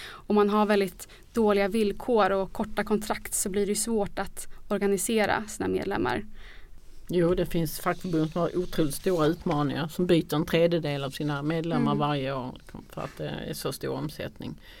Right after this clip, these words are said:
Speaker 2: För de som säger att, men, men vi i facket ska jobba med det som är kärnfackligt och detta är utanför. Vad säger du till dem?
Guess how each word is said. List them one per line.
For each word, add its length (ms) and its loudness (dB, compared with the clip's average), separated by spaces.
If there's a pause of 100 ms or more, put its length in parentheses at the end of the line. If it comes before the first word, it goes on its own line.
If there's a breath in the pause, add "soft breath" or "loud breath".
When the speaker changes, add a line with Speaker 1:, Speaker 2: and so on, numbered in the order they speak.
(540 loud breath)
Speaker 2:
För 100 2
de 160 12
som 160 0
säger 320 8
att, 80 4 (340)
men, 460 4
men 300 4
vi 140 6
i 40 4
facket 300 4
ska 140 0
jobba 240 4
med 180 2
det 80 4
som 160 -2
är 40 0
kärnfackligt 760 0
och 60 -4
detta 260 -2
är 40 -2
utanför. 800 -4
Vad 160 -2
säger 300 2
du 120 0
till 140 -6
dem? 280 -6